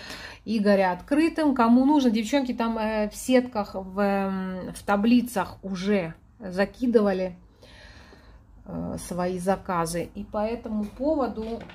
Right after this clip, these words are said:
я таблицы сниму, все проверю, и кому что надо, можете в личку дописать. Есть двадцать девять страниц, двадцать девять страниц,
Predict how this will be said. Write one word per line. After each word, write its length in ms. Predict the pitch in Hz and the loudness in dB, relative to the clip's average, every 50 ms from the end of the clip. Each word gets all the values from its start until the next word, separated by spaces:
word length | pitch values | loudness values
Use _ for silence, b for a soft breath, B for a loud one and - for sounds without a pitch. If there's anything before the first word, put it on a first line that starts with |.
| - - - - _ _ - | -20 -20 -20 -20 _ _ -14
я 220 | 208 214 240 233 233 | -6 -2 -2 -2 -2
таблицы 480 | - 220 202 202 220 233 220 - 220 214 | -4 -6 -6 -6 -8 -8 -8 -10 -12 -12
сниму, 460 | - - 233 226 233 247 294 330 320 | -10 -8 -8 -4 0 0 2 2 0
все 260 | - - - 247 233 | -2 -2 -4 -4 -2
проверю, 760 | 226 - 208 202 202 202 262 320 359 349 302 269 269 294 285 - - - - - - - - - - - - - - - - - _ _ - | -2 -2 -4 -2 0 2 2 2 2 2 2 2 2 0 -2 -8 -14 -16 -18 -20 -20 -20 -20 -20 -20 -20 -20 -20 -20 -20 -20 -20 _ _ -6
и 160 | 233 254 262 | -4 -4 -4
кому 320 | - - 247 233 240 262 254 | 0 2 2 4 4 4 2
что 180 | - - 240 | 0 -4 0
надо, 300 | 226 247 262 285 262 233 | 2 4 4 4 4 0
можете 340 | 214 226 240 240 - - 220 | 2 2 0 -2 -2 -6 -6
в 40 | 202 | -2
личку 320 | 214 254 247 254 - - | -2 -2 -2 -4 -6 -8
дописать. 840 | 208 175 208 233 247 240 - 277 262 - - - 214 185 170 160 - | -4 -2 0 0 -2 -2 -2 -4 -4 -4 -4 -2 0 0 0 -2 -6
Есть 320 | - 185 202 247 247 202 190 | -6 -2 2 2 2 2 2
двадцать 640 | 196 233 269 302 294 - - 285 254 214 185 185 | 4 6 6 4 4 0 -2 -2 -2 -2 -4 -4
девять 400 | 185 208 247 262 240 220 208 - | -2 0 0 0 0 -2 -6 -10
страниц, 840 | - - - 196 185 190 196 208 233 269 320 349 339 - - - - - - b b b b b b b b b _ _ - - | -12 -10 -6 -4 -4 -2 0 2 2 2 2 0 -4 -10 -12 -14 -14 -18 -20 b b b b b b b b b _ _ -20 -18
двадцать 500 | - 175 190 214 240 240 233 - 208 190 | -12 -6 -2 0 0 0 -2 -4 -6 -4
девять 320 | 190 214 202 190 190 - | -2 -2 -2 -4 -6 -14
страниц, 800 | - - - - 185 185 196 208 226 240 240 240 - - - - | -16 -14 -10 -8 -6 -2 0 2 4 2 2 2 -2 -12 -16 -16